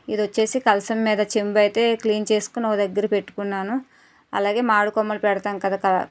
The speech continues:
కలసం మీదకి, గుత్తుగా బాగుందని చెప్పేసి ఇంకా మామిడి కొమ్మ అయితే అలా క్లీన్ చేసుకొని నీట్‌గా ఉంచుకున్నాను. కొమ్మ కొమ్మ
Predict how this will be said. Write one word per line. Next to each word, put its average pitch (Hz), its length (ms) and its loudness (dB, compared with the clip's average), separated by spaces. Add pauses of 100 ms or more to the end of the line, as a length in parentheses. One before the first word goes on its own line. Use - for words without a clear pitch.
కలసం 208 360 -2
మీదకి, 208 500 0 (440)
గుత్తుగా 226 480 0
బాగుందని 214 680 4
చెప్పేసి 208 460 -4
ఇంకా 240 420 2 (560)
మామిడి 208 240 2
కొమ్మ 208 220 -2
అయితే 208 180 -2
అలా 208 140 2 (360)
క్లీన్ 214 300 -4
చేసుకొని 214 480 -2
నీట్‌గా 208 460 -2
ఉంచుకున్నాను. 208 680 -2 (2750)
కొమ్మ 233 260 4
కొమ్మ 233 320 2